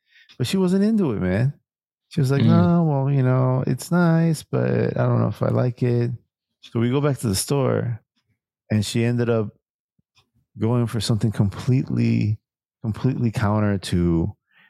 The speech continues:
Speaker 1: what was in style at the time. She
Speaker 2: Mm.
Speaker 1: went, instead of getting a black jacket, she got a white one, and it was dope.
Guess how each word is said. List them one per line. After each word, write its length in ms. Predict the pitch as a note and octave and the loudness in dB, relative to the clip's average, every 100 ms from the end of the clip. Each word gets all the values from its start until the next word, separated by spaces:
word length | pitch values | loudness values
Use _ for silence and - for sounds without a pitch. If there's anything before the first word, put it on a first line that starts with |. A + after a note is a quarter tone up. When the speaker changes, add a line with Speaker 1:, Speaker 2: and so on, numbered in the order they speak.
| _ | _
Speaker 1:
what 140 | A2 G#2+ | -4 -2
was 200 | G#2+ G2 | 0 -2
in 80 | |
style 420 | F2+ - G2 F#2 F2 | -4 0 0 0 -2
at 120 | E2 | -2
the 100 | - | -4
time. 400 | - E2 F#2 - _ _ _ _ - | -2 -2 -2 -8 _ _ _ _ -10
She 280 | - A2+ A#2 | -2 2 2
Speaker 2:
Mm. 60 | B2 | 2
Speaker 1:
went, 300 | C3 B2 - | 2 -2 -4
instead 300 | C3 - A#2 | -4 -2 0
of 60 | A#2 | 0
getting 160 | B2+ | 0
a 60 | A2+ | 0
black 340 | A2 B2+ B2 | 0 0 0
jacket, 400 | - E2 D#2+ - | -2 -2 -2 -4
she 140 | - G2 | -2 0
got 280 | G2 F#2 - | 0 0 -2
a 80 | F2+ | -4
white 360 | F2+ F#2+ G2 | 0 -2 -2
one, 360 | F2+ D#2+ G2+ - _ _ _ _ _ - | -2 -2 -4 -6 _ _ _ _ _ -8
and 160 | G2 G2+ | -4 0
it 80 | B2 | 0
was 200 | D3+ A#2 | 0 0
dope. 380 | A#2 G3 - | -2 -2 -6